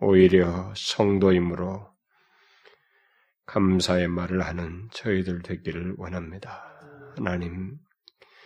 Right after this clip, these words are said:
정말로 이 세상이 너무 영향력이 거세고, 우리들이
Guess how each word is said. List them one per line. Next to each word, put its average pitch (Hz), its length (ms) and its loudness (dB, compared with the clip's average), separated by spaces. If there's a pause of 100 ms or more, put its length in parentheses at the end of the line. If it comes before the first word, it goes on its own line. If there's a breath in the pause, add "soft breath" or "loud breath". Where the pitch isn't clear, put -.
(580 soft breath)
정말로 92 300 0
이 87 140 0
세상이 90 540 -2
너무 90 640 0 (1000 loud breath)
영향력이 92 640 4
거세고, - 540 -10 (2250 loud breath)
우리들이 92 840 4